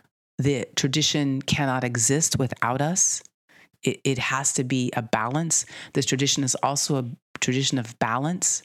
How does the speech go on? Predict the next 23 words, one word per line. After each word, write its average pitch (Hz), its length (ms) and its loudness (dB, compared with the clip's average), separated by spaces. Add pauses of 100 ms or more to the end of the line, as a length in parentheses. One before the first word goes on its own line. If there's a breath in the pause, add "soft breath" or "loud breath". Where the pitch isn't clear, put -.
(640 loud breath)
Energy 151 420 2
is 127 280 0
always 131 380 0
balancing 123 560 0
itself, - 380 -2
right? 113 320 -2 (300 loud breath)
So - 120 2
if 131 120 0
we 147 100 2
have 139 240 -2
too - 180 0
much 143 380 0 (200 loud breath)
masculine 131 640 2
energy, 113 580 -2 (500 loud breath)
there 127 100 2
has 143 280 -2
to 156 100 0
be 139 140 2
an 123 160 -4
equal, 123 580 0 (580 soft breath)
uh, 113 180 -2
feminine 143 640 0
rebalancing. 120 920 0